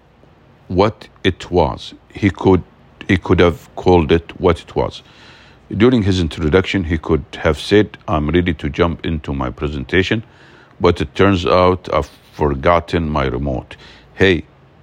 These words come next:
can anyone backstage bring it to me?" <clears throat> This is risky. Would anybody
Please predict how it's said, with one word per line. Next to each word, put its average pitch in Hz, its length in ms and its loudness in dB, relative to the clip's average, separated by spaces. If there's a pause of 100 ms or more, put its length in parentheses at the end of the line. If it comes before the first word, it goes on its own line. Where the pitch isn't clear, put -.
can 78 260 0
anyone 104 500 2
backstage 87 720 0
bring 85 260 -2
it 85 160 -2
to - 140 -10
me?" 110 140 -2 (1200)
<clears throat> 269 100 4 (1400)
This 104 180 2
is 90 120 4 (120)
risky. - 440 0 (1200)
Would 87 260 2
anybody 90 540 2